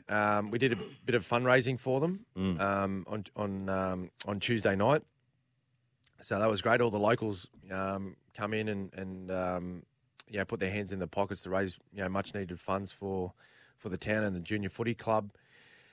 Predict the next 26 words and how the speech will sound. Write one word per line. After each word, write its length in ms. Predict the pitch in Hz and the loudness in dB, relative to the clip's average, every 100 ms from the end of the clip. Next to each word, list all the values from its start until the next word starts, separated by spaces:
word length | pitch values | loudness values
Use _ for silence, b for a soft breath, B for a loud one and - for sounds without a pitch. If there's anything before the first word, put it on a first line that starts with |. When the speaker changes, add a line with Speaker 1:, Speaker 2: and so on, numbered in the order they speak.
| b b b b | b b b b
Speaker 1:
And 120 | 139 | 8
then 100 | 151 | 10
we, 300 | 147 139 139 | 8 8 8
uh, 380 | 143 139 135 127 - | 10 12 10 8 4
we, 180 | 135 135 | 2 2
we 180 | 120 131 | 4 6
got 140 | 143 | 8
up 160 | 131 127 | 8 6
yesterday 340 | 127 - 127 | 0 4 4
morning, 520 | 117 123 123 120 123 - _ | 4 4 4 2 0 -6 _
um, 260 | 104 110 104 | 2 2 0
and 100 | 110 | -4
the 60 | |
boys 580 | 107 117 120 117 101 - - | 0 4 6 4 2 -4 -6
and 160 | 107 110 | -6 -2
all 120 | 110 | -2
the 80 | 101 | 2
coaches 380 | 113 113 104 | 2 2 0
were 120 | 98 104 | -2 -2
involved 380 | 98 104 104 | 4 6 6
in 100 | 104 | 2
a, 180 | 98 95 - | 0 0 -2
a 80 | |
street 260 | 101 - 123 | -2 0 0
parade. 320 | - 117 165 160 _ _ | 4 4 4 0 _ _
Um, 360 | 90 92 92 95 | -4 0 0 -4